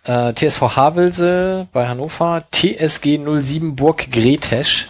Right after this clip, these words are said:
Speaker 2: das ist der Verein, der im Saisonendsport gegen den H S V um den Klassenerhalt gekämpft hat und das bessere Ende für sich behielt. Werder zwei, äh, Duvo null acht, Fortuna Celle und der V F L Jesteburg.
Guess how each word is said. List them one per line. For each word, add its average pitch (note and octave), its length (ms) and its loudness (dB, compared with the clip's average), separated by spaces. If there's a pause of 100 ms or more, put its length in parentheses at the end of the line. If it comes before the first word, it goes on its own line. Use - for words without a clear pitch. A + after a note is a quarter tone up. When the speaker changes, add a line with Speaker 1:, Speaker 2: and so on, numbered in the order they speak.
Speaker 2:
das - 220 -4
ist - 180 -2
der B2 80 4
Verein, A#2+ 500 -4
der A#2 580 4
im A2+ 380 -6
Saisonendsport A#2 560 -2
gegen A2+ 160 0
den A2 140 0
H A#2 80 4
S A2+ 80 0
V B2 260 2
um A#2+ 100 -2
den A2 120 -2
Klassenerhalt A#2 380 0
gekämpft B2+ 380 -4
hat B2+ 140 0
und A2 240 -8
das G#2+ 100 -4
bessere G#2+ 300 0
Ende G#2+ 160 -4
für - 120 -6
sich B2+ 240 -6
behielt. D#3+ 500 2 (600)
Werder C#3+ 440 4
zwei, C3+ 760 0 (420)
äh, B2 340 -4
Duvo D3+ 400 -4
null D3+ 180 2
acht, D3 260 0
Fortuna C#3 480 -2
Celle D#3 380 2
und C#3+ 300 -6
der C3+ 120 4
V B2+ 220 -2
F B2 80 -4
L B2+ 120 0
Jesteburg. F2+ 580 -2